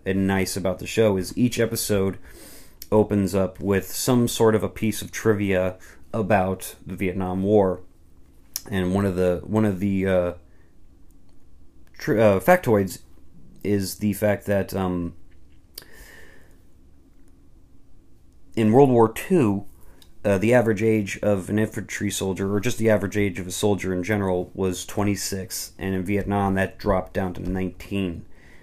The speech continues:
And you have to remember that this is the last time that the draft was, uh, you know, a, a thing. Um,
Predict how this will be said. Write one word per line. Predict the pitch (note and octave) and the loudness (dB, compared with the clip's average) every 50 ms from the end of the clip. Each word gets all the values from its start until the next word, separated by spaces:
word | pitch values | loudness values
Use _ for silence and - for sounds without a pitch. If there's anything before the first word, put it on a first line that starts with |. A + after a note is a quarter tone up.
| - - - - | -20 -20 -18 -10
And | - - G2+ G2 F#2+ F#2+ F#2 F2+ E2 | -6 -2 0 0 0 0 0 -2 -2
you | - G#2+ G#2+ | 0 2 2
have | E2+ - | 2 2
to | - A2 | 0 0
remember | G#2+ G#2+ G#2+ A2+ A2 G2 G#2 G2+ G2 | 2 2 2 2 2 2 2 0 0
that | F2+ F#2 F#2 F2+ - - | 0 -2 -4 -4 -6 -6
this | - A2 G#2 - | -6 -4 -4 -2
is | G#2 F#2+ F2+ | -4 -4 -2
the | G2+ | -2
last | F#2 G2 G2+ G2+ G#2 - - | -2 0 2 0 0 0 -2
time | - G#2+ G2+ G2+ G2 G2 | -2 -2 0 0 0 0
that | F#2+ F2+ - - | -2 -4 -4 -6
the | G2 F#2 | -8 -8
draft | E2+ F#2+ F#2+ G#2 G2+ G2 F#2+ F#2+ - - - - - - - - - - - - - - - - - | -6 -2 2 4 4 4 4 2 -2 -8 -12 -14 -16 -16 -20 -20 -20 -20 -20 -20 -20 -20 -20 -16 -8
was, | F2+ G2 F#2+ F#2 F#2 F2 F2 E2+ - - - - | -4 -2 0 0 0 -2 -4 -8 -10 -10 -8 -4
uh, | - G2 F#2+ F2+ D#2+ - - - - - - - - | -2 -2 -2 -2 -4 -8 -16 -20 -20 -20 -18 -12 -4
you | - G#2+ G2+ | -2 0 0
know, | F#2+ F#2 F#2 F2+ F2 | 0 0 0 0 -2
a, | F2+ | -2
a | F#2+ F#2+ G2 | -2 -2 -4
thing. | G2 - - - G#2+ G#2 G2 F#2+ F#2 F#2 G2 G2 - - - - - - - - - - - - | -6 -6 -2 0 0 2 2 2 0 -2 -4 -6 -8 -12 -20 -20 -20 -20 -20 -20 -20 -20 -14 -8
Um, | - G2 F#2+ F#2+ F2+ F2 E2+ E2 - | -4 -2 0 0 -2 -2 -4 -8 -10